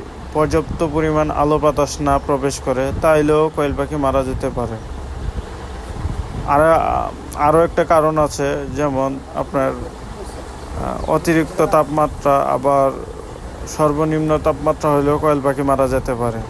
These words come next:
যেমন সর্বনিম্ন তাপমাত্রা হচ্ছে পনেরো ডিগ্রি সেলসিয়াস না, যে যদি আপনার খামারে তাপমাত্রা চলে যায়, তাইলে দেখা গেছে কি আপনার কোয়েল পাখি প্যারালাইসিস হয়ে মারা যেতে পারে।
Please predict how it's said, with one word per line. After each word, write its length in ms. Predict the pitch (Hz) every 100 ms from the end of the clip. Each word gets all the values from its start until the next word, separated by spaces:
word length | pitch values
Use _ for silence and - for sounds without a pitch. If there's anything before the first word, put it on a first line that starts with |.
| - - - - - - - - -
যেমন 420 | 143 139 127 127 127 - -
সর্বনিম্ন 720 | 147 151 156 151 151 151 151 -
তাপমাত্রা 500 | 160 151 156 156 156
হচ্ছে 380 | 151 139 - 147 139
পনেরো 240 | 151 151
ডিগ্রি 300 | 147 147 135
সেলসিয়াস 560 | 143 156 143 147 143 -
না, 200 | 147 139
যে 220 | 135 147 135 - - - - - - 131
যদি 360 | 143 135 139
আপনার 300 | 139 - 147 139 - - 147 127 95 123 -
খামারে 440 | 156 151 147 147 147
তাপমাত্রা 480 | 147 156 151 - 151
চলে 240 | 165 160
যায়, 280 | 139 135 131 - - - -
তাইলে 380 | 151 147 151
দেখা 280 | 151 156 151
গেছে 280 | 143 143 151
কি 240 | 135 139 - - - - -
আপনার 260 | - 135 143 135 - -
কোয়েল 220 | 165 156 139
পাখি 460 | 143 - 135 127 123 - - -
প্যারালাইসিস 680 | 147 147 151 143 - 147 -
হয়ে 180 | 147 143
মারা 280 | 135 139
যেতে 240 | 139 143 143
পারে। 260 | 131 120